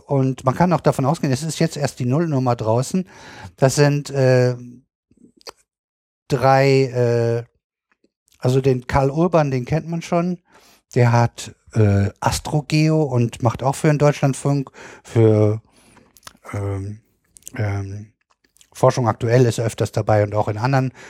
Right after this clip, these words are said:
Wissenschaftssendungen habe ich ihn schon gehört. Das ist eigentlich ein Wissenschaftspodcaster. Und ich glaube, die anderen beiden, äh, Damen, die er dazu geholt hat, sind auf jeden Fall auch, äh, Redakteure oder Radiomachende,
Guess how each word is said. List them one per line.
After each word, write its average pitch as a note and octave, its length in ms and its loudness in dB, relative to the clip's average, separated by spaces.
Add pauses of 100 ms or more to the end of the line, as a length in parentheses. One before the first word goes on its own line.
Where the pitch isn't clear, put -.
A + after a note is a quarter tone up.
(160)
Wissenschaftssendungen B2+ 840 2
habe A#2 140 0
ich A#2 60 -4
ihn A#2 100 -2
schon A2+ 100 -10
gehört. A2+ 240 0 (240)
Das G2+ 100 -4
ist - 20 -2
eigentlich G2+ 260 -2
ein G2 100 -6
Wissenschaftspodcaster. C3+ 880 -2 (300)
Und A#2+ 60 -2
ich A2+ 80 -2
glaube, C#3 240 2
die C3+ 120 2
anderen D#3 260 0
beiden, E3+ 540 0
äh, C3+ 220 2 (320)
Damen, C3+ 280 0
die C#3 100 -2
er B2+ 140 4
dazu A#2+ 280 -4
geholt C3+ 280 -6
hat, D#3 140 -2 (280)
sind C#3 280 -2
auf C3 220 -2
jeden C3 140 0
Fall A#2 180 0
auch, A#2+ 380 -2
äh, A#2 260 2 (460)
Redakteure B2+ 680 4
oder G#2+ 360 -2
Radiomachende, C3+ 960 -2